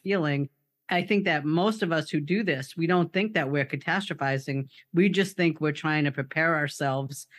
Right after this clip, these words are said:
so that we can handle this horrible thing that is obviously going to happen, or we're trying to prevent from happening. But it doesn't feel like drama to us. It just feels like, given the circumstances, of course this is gonna happen, or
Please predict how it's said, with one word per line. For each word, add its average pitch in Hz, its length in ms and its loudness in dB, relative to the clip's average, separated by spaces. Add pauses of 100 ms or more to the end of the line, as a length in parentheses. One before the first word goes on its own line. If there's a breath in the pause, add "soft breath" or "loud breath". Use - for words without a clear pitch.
(140 soft breath)
so 185 220 2
that 156 240 0
we 170 120 2
can 165 140 -2
handle 165 480 0
this 151 200 -2
horrible 156 460 0
thing 165 240 0
that 156 240 -2
is 175 320 2
obviously 160 680 0
going 147 320 -2
to 135 80 -10
happen, 131 540 -4 (240 soft breath)
or 160 100 2
we're 165 140 4
trying 170 380 2
to 151 80 -4
prevent 165 540 0
from 139 260 -4
happening. 123 560 -6 (320 soft breath)
But 180 100 2
it 190 100 4
doesn't 214 380 2
feel 220 340 2
like 170 200 2
drama 175 380 2
to 147 200 -2
us. 143 180 -2
It 147 120 -6
just 175 220 -2
feels 165 280 0
like, 147 320 0 (380 soft breath)
given 190 260 4
the 220 100 4
circumstances, 202 1000 2
of 160 180 -2
course 190 360 -2
this 156 220 -2
is 139 160 -2
gonna 139 240 -2
happen, 120 500 -8
or 151 360 0